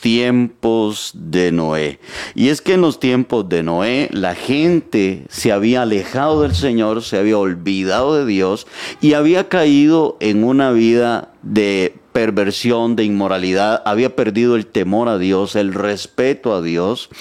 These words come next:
porque no era que no conocían de Dios, sí conocían de Dios. Lo que pasa es que con el pasar del tiempo empezaron a alejarse y acomodarse al, al desorden y a la inmoralidad y al pecado de este mundo.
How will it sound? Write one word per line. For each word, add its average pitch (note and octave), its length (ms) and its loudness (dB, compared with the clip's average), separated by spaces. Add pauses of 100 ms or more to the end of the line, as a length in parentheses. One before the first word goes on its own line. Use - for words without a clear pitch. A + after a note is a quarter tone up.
(300)
porque D#3+ 220 0
no D#3+ 120 2
era G3+ 140 0
que D#3 120 0
no B2 140 0
conocían F#2+ 680 -2
de F2 140 0
Dios, B2 320 -2
sí G3+ 240 -4
conocían F#2 640 -2
de D#2+ 120 -2
Dios. F#2 320 -4
Lo G2+ 140 -2
que A2 100 -2
pasa G#2 300 -2
es A2+ 60 -12
que - 100 -18
con G#2 220 0
el F#2 100 -4
pasar A#2+ 500 -2
del A2 220 -2
tiempo C#3 640 0 (460)
empezaron C3+ 920 0
a G2+ 120 0
alejarse A#2 600 -2 (100)
y A#2+ 200 0
acomodarse G#2+ 1120 -2
al, F#2+ 440 -4
al G2 200 -4
desorden C3 840 -2 (280)
y G#2+ 80 2
a G2+ 80 2
la G2 60 0
inmoralidad F#2+ 960 -2
y G2+ 180 0
al F2 160 -2
pecado F#2+ 540 -2
de F2 100 0
este G2+ 200 -4
mundo. C#3 400 -2